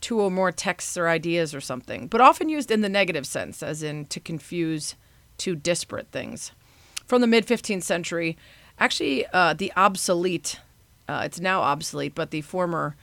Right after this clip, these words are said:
sense was to mold or cast from molten metal, from the Latin to blow up, kindle, light, bring together, to melt together. But then, uh, around sixteen hundred, it became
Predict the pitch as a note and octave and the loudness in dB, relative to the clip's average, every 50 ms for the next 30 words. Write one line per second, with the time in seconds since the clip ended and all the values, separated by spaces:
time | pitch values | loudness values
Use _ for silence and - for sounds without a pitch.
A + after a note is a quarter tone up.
0 | - - - - - - F3 E3 - - - D#3 D3+ - - - - G3+ F#3 F3+ | -20 -20 -14 -6 -2 0 0 0 -2 -2 -4 -2 -2 -2 -4 -4 -4 -2 -2 0
1 | F3 F3+ F#3 G3 G#3+ A3 F3+ - - F#3+ F3 E3 - - - E3+ E3+ F3 E3+ - | 2 2 2 4 2 0 0 0 -2 -2 -2 -2 -4 -2 0 2 2 2 0 -4
2 | - - - - E3 D#3 D#3 D#3 D#3+ E3+ F#3 F#3 - - F#3+ E3+ D#3+ D3+ - - | -10 -8 -4 -2 -2 0 0 0 0 0 0 0 -2 -4 -4 -4 -4 -6 -6 -6
3 | D#3+ D3+ D#3 D#3 C#3 A#2 A2+ - C#3+ - - - - - _ _ - F#3+ F#3 F3 | -4 -2 0 0 0 -2 -4 -6 -8 -12 -16 -20 -20 -20 _ _ -2 0 2 2
4 | E3 D#3+ D3+ E3 D#3+ D#3 - D3+ D3 C3+ C3 - - E3 D3+ F3 F3+ F3+ F3+ F3 | 2 2 4 6 4 4 4 2 -2 -4 -4 -6 -8 -6 -2 2 4 6 6 8
5 | E3+ D#3 C#3+ - - - - - F#3 F#3 E3+ D3+ C#3+ C3+ C#3 C#3+ D3+ D#3+ - - | 6 6 4 0 -4 -10 -6 -4 -2 -2 0 -2 -2 -2 -2 0 0 0 0 -2
6 | _ _ _ _ _ _ _ _ _ _ _ - E3+ F3+ F#3 F#3+ F3+ E3 F3+ D#3+ | _ _ _ _ _ _ _ _ _ _ _ -4 -2 0 0 -2 -2 -2 -2 0
7 | E3 D#3+ E3 D3 C3 A#2 - - D3+ D3+ D#3+ E3 D3 - - - D#3 E3 D#3+ D3 | 2 2 2 2 0 -2 -4 -4 -4 -2 -2 -2 -2 -4 -6 -8 -4 -4 -2 -2
8 | C3+ B2 - D#3+ - - - - - - - - - E3 E3+ F3 D#3+ - F3+ F3 | -2 -4 -6 -6 -10 -14 -20 -20 -20 -20 -20 -18 -6 -2 0 0 2 4 4 6
9 | E3 E3 E3 D#3+ D#3 D3+ C#3+ D3 C#3+ C3+ - F3 E3+ E3+ D#3+ D#3+ D3 C#3+ - G3+ | 6 4 4 2 2 2 2 2 2 0 0 0 2 2 2 2 0 -2 -4 -4
10 | D#3+ - - - F3 D#3 D3 C#3 E3+ E3 D#3+ D3 D3 C3+ - - - D#3+ D#3 - | -4 -4 -4 -4 -2 -2 -2 0 0 0 0 0 -2 -2 -4 -4 -6 -8 -6 -6
11 | D3 C#3+ - - D#3 D3+ D3 C#3+ C#3 | -6 -6 -4 -4 -4 -4 -2 -4 -6